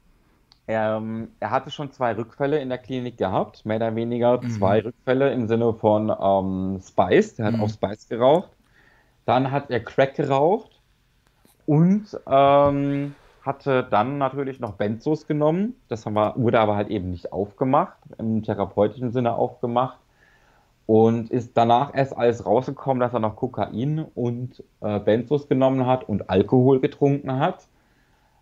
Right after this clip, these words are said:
Speaker 1: Ähm, der junge Mann, der war Anfang zwanzig und war, Entschuldigung, ein leichtes Opfer. Dem
Speaker 2: Mhm.
Speaker 1: hast du auch,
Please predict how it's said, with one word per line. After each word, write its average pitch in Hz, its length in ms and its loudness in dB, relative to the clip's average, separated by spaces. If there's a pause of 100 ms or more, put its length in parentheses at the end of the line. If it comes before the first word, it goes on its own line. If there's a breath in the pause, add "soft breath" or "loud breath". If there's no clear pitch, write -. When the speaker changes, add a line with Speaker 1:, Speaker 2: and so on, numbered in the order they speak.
Speaker 1:
Ähm, 120 800 2 (640)
der 120 100 4
junge 147 260 2
Mann, 156 460 0 (100)
der 131 440 2
war 127 440 2
Anfang 131 400 -12
zwanzig 131 760 -6
und 110 300 -4 (460)
war, 113 480 2 (200)
Entschuldigung, 127 600 -4
ein 110 120 -6
leichtes 107 480 0
Opfer. 85 420 -4 (220)
Dem 107 180 2
Speaker 2:
Mhm. 113 40 0
Speaker 1:
hast 147 240 0
du 127 100 0
auch, 117 200 0